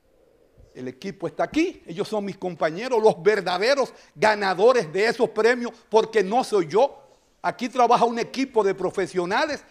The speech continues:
siempre lo he dicho. Papá Dios se encargará de cobrarle a los que están haciendo eso.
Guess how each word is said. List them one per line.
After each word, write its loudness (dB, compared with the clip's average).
siempre -2
lo 2
he 0
dicho. -8
Papá 2
Dios -2
se -6
encargará -6
de -20
cobrarle -4
a -6
los -8
que -14
están -6
haciendo -14
eso. -20